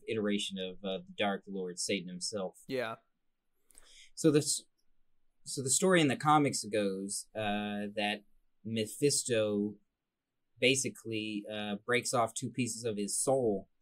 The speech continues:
Speaker 1: that become the children of Wanda Maximoff,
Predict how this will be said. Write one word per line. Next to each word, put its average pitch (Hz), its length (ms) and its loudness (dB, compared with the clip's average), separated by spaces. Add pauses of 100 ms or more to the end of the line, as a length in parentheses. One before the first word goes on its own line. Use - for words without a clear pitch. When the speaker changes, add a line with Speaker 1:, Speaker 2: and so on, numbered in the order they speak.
(220)
Speaker 1:
that 113 180 0
become 120 380 -2
the 113 100 -4
children 143 500 6
of 101 100 0
Wanda 98 460 -2 (680)
Maximoff, 101 760 -2